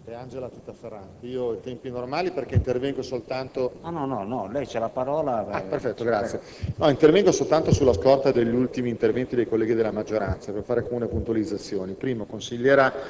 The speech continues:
Speaker 1: Pietra, non è, eh, che, eh, i pressi avranno più scelta, eh, ed è quello che spera la consigliera Tita Ferrante, quello che spera forse il suo premier, il suo segretario del Partito Democratico,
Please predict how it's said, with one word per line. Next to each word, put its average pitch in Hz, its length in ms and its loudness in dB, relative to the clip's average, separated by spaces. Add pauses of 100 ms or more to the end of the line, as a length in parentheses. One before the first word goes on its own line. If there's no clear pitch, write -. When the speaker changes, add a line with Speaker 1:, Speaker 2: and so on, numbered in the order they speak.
(420)
Speaker 1:
Pietra, 107 440 4
non 127 200 -2
è, 143 260 2
eh, 110 320 -2
che, 120 400 -2
eh, 107 380 0
i 110 140 -8
pressi 117 420 0
avranno 113 380 -2
più 107 300 -8
scelta, 120 840 -2 (480)
eh, 104 1120 -2
ed 113 80 -6
è 113 60 -4
quello 120 180 2
che 117 80 -6
spera 123 240 -2
la 117 60 0
consigliera 113 360 -6
Tita 107 220 -8
Ferrante, 104 600 -8
quello 123 180 0
che - 80 -6
spera 120 260 -2
forse - 300 -6
il 101 60 -8
suo 110 120 -8
premier, 104 380 -6
il 95 60 -10
suo - 120 -14
segretario 107 760 -2
del 104 160 -4
Partito 107 360 -8
Democratico, 107 720 -4